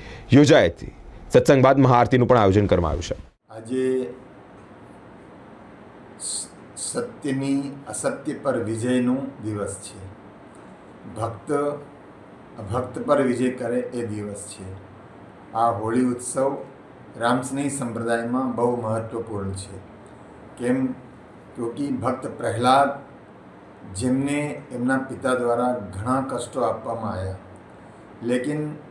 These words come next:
Speaker 2: ભગવત નામના આશ્રય, પ્રભુ નામના આશ્રય, રામ નામના આશ્રયથી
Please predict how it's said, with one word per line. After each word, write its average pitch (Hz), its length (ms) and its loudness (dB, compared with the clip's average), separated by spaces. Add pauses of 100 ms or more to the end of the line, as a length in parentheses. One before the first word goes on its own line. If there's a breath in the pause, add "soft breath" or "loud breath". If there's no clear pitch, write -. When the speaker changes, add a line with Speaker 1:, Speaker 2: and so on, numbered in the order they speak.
(400)
Speaker 2:
ભગવત 139 400 2
નામના 135 420 2
આશ્રય, 117 600 -2 (760)
પ્રભુ 123 240 -4
નામના 127 400 2
આશ્રય, 117 500 -2
રામ 110 280 -2
નામના 123 300 -2
આશ્રયથી 117 840 -6